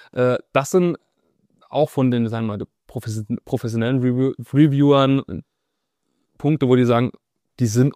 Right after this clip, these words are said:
okay, aber nicht mehr. Da hat Apple vielleicht ein bisschen mehr versprochen, was ich nicht verstehe, weil, wie eben schon gesagt, die letzten Jahre, was Apple so im Audio- und Soundbereich gemacht hat,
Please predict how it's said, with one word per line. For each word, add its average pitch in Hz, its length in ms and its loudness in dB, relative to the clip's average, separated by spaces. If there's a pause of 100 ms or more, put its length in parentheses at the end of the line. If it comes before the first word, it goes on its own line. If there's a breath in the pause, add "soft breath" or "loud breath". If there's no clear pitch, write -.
okay, 117 800 0 (440)
aber - 240 -8
nicht 110 300 -4
mehr. 107 240 -4
Da 101 100 -4
hat 113 120 -4
Apple 120 320 2
vielleicht 127 420 -6
ein 120 100 -4
bisschen 131 280 -4
mehr 120 160 0
versprochen, 117 460 -4
was 117 140 -2
ich 113 80 -10
nicht 120 120 -4
verstehe, 120 360 0
weil, 113 140 0
wie 113 140 -4
eben 120 100 0
schon 110 140 -4
gesagt, 117 340 -2 (340 loud breath)
die 117 60 -4
letzten 113 300 0
Jahre, 117 260 2
was 110 140 0
Apple 123 300 0
so 101 120 -4
im 110 160 -2
Audio- 120 400 4
und 104 160 0
Soundbereich 110 560 -2
gemacht 107 380 -4
hat, 110 140 -4